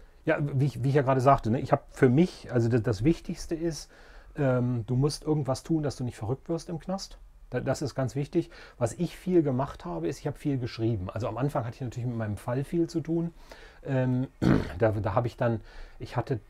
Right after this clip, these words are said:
ähm, sieben D V Ds mit Daten, äh, die ich durcharbeiten musste und dann kommentieren musste. Also du hattest dann da so Terminals, wo du dich hinsetzen konntest. Da konntest du dir dann angucken, was an den Daten waren, konntest das kommentieren, an deine Anwälte schreiben.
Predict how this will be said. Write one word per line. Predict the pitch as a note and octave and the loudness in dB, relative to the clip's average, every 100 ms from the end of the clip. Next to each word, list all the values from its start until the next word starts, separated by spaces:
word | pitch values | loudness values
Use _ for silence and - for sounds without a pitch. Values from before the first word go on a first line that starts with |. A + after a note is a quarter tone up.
| - | -12
ähm, | C3+ A2+ G#2+ G#2+ G#2 G2+ G2 G#2 | -6 -2 0 0 -2 -4 -6 -6
sieben | G#2 G#2 C#3+ D#3+ C3+ | -4 -2 0 0 0
D | B2+ C3+ | -2 -2
V | - A2+ | 0 -2
Ds | G2+ A#2 D3+ - - | 0 0 -2 -4 -6
mit | A#2 G#2+ - | -6 -6 -8
Daten, | - A#2 C#3 F3 E3+ - - - - | -4 -2 -2 -2 -2 -4 -14 -16 -8
äh, | C#3 C3+ C3+ C3+ C3+ - - - | -4 -2 -2 -2 -6 -12 -20 -4
die | C#3 | -2
ich | - | 2
durcharbeiten | D3 C#3+ D3 C#3 C#3+ C#3+ C#3 | 2 2 -2 -2 -2 -2 -2
musste | C#3 - C3+ | -2 -2 -4
und | A2 | -4
dann | G#2+ | -2
kommentieren | A#2+ A2+ G#2+ B2+ D3 | 0 0 -2 -2 -2
musste. | D3 D3 - D#3 - - - | 0 -2 -4 -6 -8 -18 -6
Also | A2 | 0
du | G#2+ | 2
hattest | A#2 - | 2 0
dann | A#2 | -2
da | A2 | 0
so | G#2 | -2
Terminals, | - A#2+ D3 C#3+ C3 | 0 0 2 0 0
wo | A2+ | -2
du | G#2+ | -2
dich | G2+ | -2
hinsetzen | C3 C#3+ C#3 - C#3 | 0 0 0 -2 -6
konntest. | C#3 C3+ C3+ - - - - | -4 -4 -4 -8 -14 -20 -10
Da | |
konntest | G#2 B2+ A#2 A#2 | 0 2 2 0
du | |
dir | A2+ G#2 | 0 0
dann | G#2 | 0
angucken, | G#2 B2+ - B2+ A#2 | 0 0 0 0 -2
was | G#2+ | -4
an | A2 | -4
den | G#2 | -2
Daten | B2+ C3+ C#3+ | -2 -2 -2
waren, | C3 C3 - - | -2 -2 -6 -6
konntest | - A#2+ G#2+ | 0 0 -2
das | A2 | -6
kommentieren, | - A2+ G#2 - D3 C#3 | -2 0 -2 0 0 0
an | A2 | -2
deine | A2 G#2 | -2 -2
Anwälte | B2+ C#3+ C#3+ C#3 | 0 2 2 0
schreiben. | - C3+ C#3 C#3 | -6 -6 -4 -6